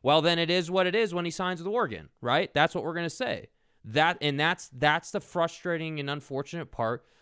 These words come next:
about the way business is handled and done, you know, at B Y U. And I feel like by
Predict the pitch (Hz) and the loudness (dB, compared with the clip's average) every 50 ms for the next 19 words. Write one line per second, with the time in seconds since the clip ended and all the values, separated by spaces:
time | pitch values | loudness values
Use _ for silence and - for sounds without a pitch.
0 | _ _ - 127 117 139 147 143 139 135 143 139 131 139 151 156 170 175 175 175 | _ _ -2 0 2 2 2 2 0 -2 -4 -2 0 2 4 4 4 4 2 0
1 | 170 165 175 160 123 107 139 - 117 117 107 98 147 165 160 143 139 170 160 151 | -2 -2 -4 -6 -8 -12 -14 -16 -16 -14 -6 -4 -4 -4 -4 -4 -6 -6 -6 -6
2 | - - 147 131 - - 151 170 175 175 170 160 147 131 127 117 120 120 113 104 | -6 -6 -8 -8 -8 -8 -6 -6 -4 -4 -4 -4 -4 -4 -4 -6 -6 -8 -8 -4
3 | 101 135 147 156 151 143 135 127 120 117 - _ _ _ _ _ _ _ 147 160 | -2 0 0 0 0 -2 -2 -6 -8 -10 -14 _ _ _ _ _ _ _ -4 -2
4 | 151 139 131 123 123 123 - - _ - 139 143 143 - - 123 113 139 156 165 | 0 0 0 0 -2 -4 -6 -6 _ 0 2 2 2 -2 -6 -10 -10 -8 -6 -2
5 | 165 165 156 143 139 156 196 226 214 190 165 156 151 - - 196 233 269 247 226 | 2 4 4 4 2 0 -2 -4 -2 0 2 2 0 0 -2 -8 -8 -2 0 2
6 | 190 180 165 - 127 127 120 - 147 139 147 160 175 185 185 180 185 180 - | 2 2 0 -4 -12 -16 -6 -2 0 4 4 6 6 6 4 2 0 -2 -6